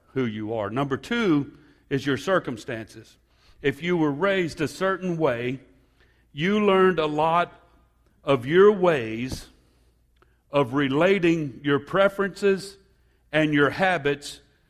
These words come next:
from your parents mainly, and then other people, but mainly your parents. I was, I was swept away,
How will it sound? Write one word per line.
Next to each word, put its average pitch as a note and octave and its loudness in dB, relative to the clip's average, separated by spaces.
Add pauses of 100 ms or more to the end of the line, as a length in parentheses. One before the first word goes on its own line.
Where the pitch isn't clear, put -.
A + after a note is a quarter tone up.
(120)
from D#3 4
your D3+ 2
parents D#3 -2 (140)
mainly, C#3 2 (480)
and C#3 -2
then C#3+ 0
other C3+ 0
people, - -14 (580)
but C3+ -4
mainly D3 0
your C3 -4
parents. - -16 (1900)
I F3 -2
was, D#3 -2 (380)
I D3+ -6
was D3 -4
swept B3 -10
away, B2+ -4